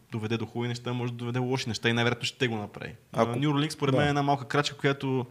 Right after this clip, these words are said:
Speaker 1: на-, нещата на Мъск излизат на повърхността, но има много неща, които се
Speaker 2: Отдолу.
Speaker 1: правят, но не се показват. Мъск е предприемач. Мисля, той прави и показва неща, за да може да ги продава.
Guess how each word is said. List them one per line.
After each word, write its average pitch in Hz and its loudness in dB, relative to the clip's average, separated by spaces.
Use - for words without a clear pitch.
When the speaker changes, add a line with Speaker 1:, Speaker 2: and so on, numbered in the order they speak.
Speaker 1:
на-, 131 2
нещата 135 0
на 180 2
Мъск 190 2
излизат 156 2
на 139 0
повърхността, 123 -2
но 131 0
има 156 -2
много 147 -2
неща, 139 -2
които 147 -6
се - -4
Speaker 2:
Отдолу. 90 0
Speaker 1:
правят, 151 2
но 135 0
не 127 4
се 127 2
показват. 104 -4
Мъск 143 -4
е 139 0
предприемач. 120 0
Мисля, 135 -2
той 131 2
прави 131 2
и 135 0
показва 135 -4
неща, 123 -2
за 120 -4
да 117 -4
може 123 0
да 131 -2
ги 117 -6
продава. 107 -2